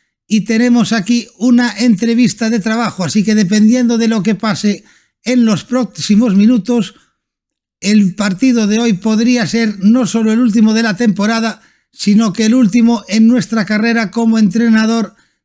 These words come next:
del Brackley Town y posiblemente incluso también el último partido de nuestra carrera en el Reino Unido.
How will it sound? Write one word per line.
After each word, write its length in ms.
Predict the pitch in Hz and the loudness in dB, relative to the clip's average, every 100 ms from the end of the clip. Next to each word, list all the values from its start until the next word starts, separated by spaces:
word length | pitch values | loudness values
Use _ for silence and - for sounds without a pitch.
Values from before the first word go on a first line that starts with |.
| - | -6
del 340 | 175 233 233 | -2 0 2
Brackley 520 | 190 240 220 220 220 | 2 0 -2 0 0
Town 420 | 180 247 190 190 - | 0 -4 -4 -6 -4
y 120 | 202 | -4
posiblemente 680 | 190 - 226 226 233 226 208 | -2 0 2 2 2 2 2
incluso 640 | 214 226 254 165 240 220 _ _ _ _ | 0 2 0 2 -2 -4 _ _ _ _
también 440 | - 208 226 233 220 | -6 2 2 4 2
el 100 | 233 | 2
último 380 | 240 226 233 190 | 2 2 2 0
partido 420 | 214 185 233 220 | -2 0 0 2
de 100 | 240 | 2
nuestra 400 | 233 - 214 208 | 0 0 -2 -2
carrera 540 | 214 220 233 226 - | -2 -2 -2 -4 -8
en 300 | - 233 226 190 | -4 2 2 2
el 180 | 220 220 | 0 0
Reino 320 | 226 226 233 | 2 2 2
Unido. 480 | 233 208 127 101 | 4 2 -2 -10